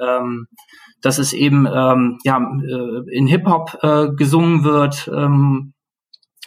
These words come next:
und, ähm, dadurch, dass wir halt auch, ähm, ähm, ja, fast ausschließlich Darsteller,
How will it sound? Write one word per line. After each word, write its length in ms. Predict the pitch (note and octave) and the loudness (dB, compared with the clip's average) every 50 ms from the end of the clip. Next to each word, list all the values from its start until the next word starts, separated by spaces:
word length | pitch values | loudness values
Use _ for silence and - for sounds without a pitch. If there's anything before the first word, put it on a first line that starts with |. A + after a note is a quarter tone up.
| - - | -12 -4
und, 400 | - D3+ D#3 E3 E3+ E3 D#3+ D#3+ - | 0 2 2 2 2 2 0 -2 -2
ähm, 220 | C#3+ C#3+ C#3 C#3 | 0 2 2 2
dadurch, 260 | C#3 C#3+ C#3+ D3+ - | 2 2 0 0 0
dass 220 | - D3+ C#3+ C#3+ - | 0 -2 -2 0 0
wir 100 | C3+ C#3 | -2 -2
halt 220 | D3 D3 C3+ - | -2 -2 -2 0
auch, 360 | B2 B2+ B2 B2+ - - - | 0 0 0 -2 -4 -6 -8
ähm, 340 | - B2+ B2+ B2+ B2 B2 C3 _ _ - - - - - _ _ _ _ _ - | -6 -4 -4 -4 -6 -8 -10 _ _ -20 -20 -20 -20 -20 _ _ _ _ _ -4
ähm, 340 | B2+ B2+ C3 C3 B2+ B2+ B2+ | -2 0 2 2 2 0 0
ja, 240 | A2+ B2+ C3+ C3+ B2 | 0 0 0 0 0
fast 460 | - - - D#3 D3 - - - - _ _ _ | -2 -2 -2 -2 -2 -4 -8 -14 -18 _ _ _
ausschließlich 640 | - C#3+ D3+ D#3 D#3 - E3 D3+ D3 D3+ C#3 C#3 - | -2 -2 0 0 -2 -2 -2 -2 0 0 -2 -2 0
Darsteller, 1400 | D3+ C3+ C#3 D3 - - D#3+ D3+ C#3+ C#3+ C#3 C3+ C3+ C3+ A#2+ - C3 C3+ C#3 C3+ B2+ C3 C3 B2+ B2+ C3 B2 | -2 0 0 -2 -2 0 0 2 2 4 2 2 2 0 0 -2 -2 -2 -2 -2 -2 -2 -2 0 0 -2 -2